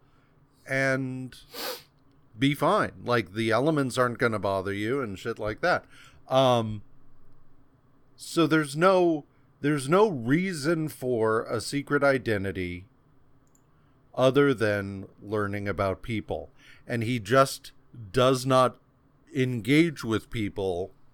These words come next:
So why the fuck are you doing this?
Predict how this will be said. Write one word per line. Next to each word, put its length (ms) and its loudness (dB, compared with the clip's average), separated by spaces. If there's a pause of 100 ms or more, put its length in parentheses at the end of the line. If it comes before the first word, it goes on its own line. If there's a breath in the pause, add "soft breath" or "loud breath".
(1600 soft breath)
So 400 -2
why 640 0
the 160 -4
fuck 380 -2
are 80 2
you 220 -4
doing 500 0
this? 720 -6